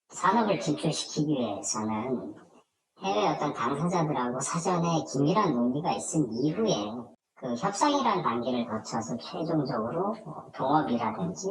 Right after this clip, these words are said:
어떤 지분에 대한 정리가 이루어지지 않습니까? 기업이 경영 활동을 했을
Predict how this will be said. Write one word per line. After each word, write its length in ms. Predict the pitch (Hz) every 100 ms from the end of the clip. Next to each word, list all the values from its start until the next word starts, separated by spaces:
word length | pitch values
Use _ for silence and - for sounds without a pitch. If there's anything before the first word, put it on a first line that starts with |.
| 196
어떤 260 | - 113
지분에 560 | - 151 131 180 196 156
대한 280 | - 120 107
정리가 400 | 120 120 120 117
이루어지지 420 | 107 117 - 120
않습니까? 760 | 107 - - - - 160 - - _ _ _ _ _ _ _ -
기업이 420 | 156 151 147 135
경영 260 | 127 151 156
활동을 400 | 135 156 135 120
했을 180 | 117